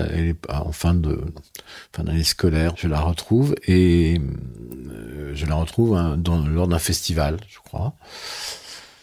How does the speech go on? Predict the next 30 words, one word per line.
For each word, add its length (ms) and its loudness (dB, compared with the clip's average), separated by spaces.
Et 60 0
puis 160 4
on 60 4
est 60 4
content 280 0
de 60 0
se 100 -2
retrouver, 460 2
c'est 120 -6
amusant, 720 2
ben 80 -8
voilà, 260 0
on 140 -2
est 60 0
proches, 640 0
euh, 260 2
c'est, 560 0
c'est 160 -8
plus 200 -6
qu'amical 580 2
parce 220 -6
que, 300 0
parce 200 -6
qu'on 140 -4
s'est 140 -6
côtoyés, 500 0
donc 300 -2
par 120 0
le 60 0
passé. 500 0